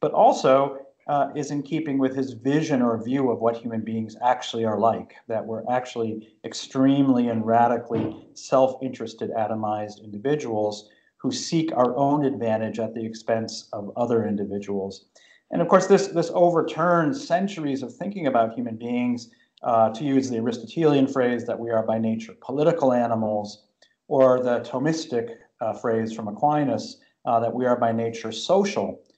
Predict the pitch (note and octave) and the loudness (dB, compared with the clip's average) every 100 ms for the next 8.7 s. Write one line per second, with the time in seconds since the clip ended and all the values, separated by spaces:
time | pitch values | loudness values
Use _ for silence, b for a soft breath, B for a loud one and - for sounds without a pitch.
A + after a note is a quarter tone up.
0 | _ - A2 G#2+ A2+ A2 G#2 G#2 G2+ G2 | _ -8 -6 -4 0 0 0 -2 -2 -4
1 | F#2+ F#2+ - A2+ - A2+ A2 G#2+ G#2+ G#2+ | -4 -8 -4 -4 -2 -2 -2 0 -2 -4
2 | G#2+ - G2+ G2 b b _ A2+ G#2 G2+ | -6 -6 -6 -8 b b _ 0 2 0
3 | G#2 - D3 C3+ A#2 A2 A#2 A2+ - - | -2 -4 -2 -2 -2 4 6 6 0 -16
4 | _ _ - A2 - D#3 F3+ E3 C#3 C3 | _ _ -4 -4 2 6 8 6 6 4
5 | B2 - - _ - C3 D#3 D3+ - B2 | 2 -6 -16 _ -8 -2 0 -2 -2 -6
6 | - F3+ G3+ D#3+ A2 G#2 - G#2+ G2+ - | -6 -6 -4 -2 -2 -2 -4 -4 -4 -2
7 | A#2+ A#2 A#2 G#2+ G#2+ G#2+ G#2+ G#2 G2 F#2+ | 0 0 -4 -6 -6 -6 -6 -4 -4 -6
8 | _ C3+ A#2+ - F2 F2 - | _ -4 -4 -4 -10 -12 -20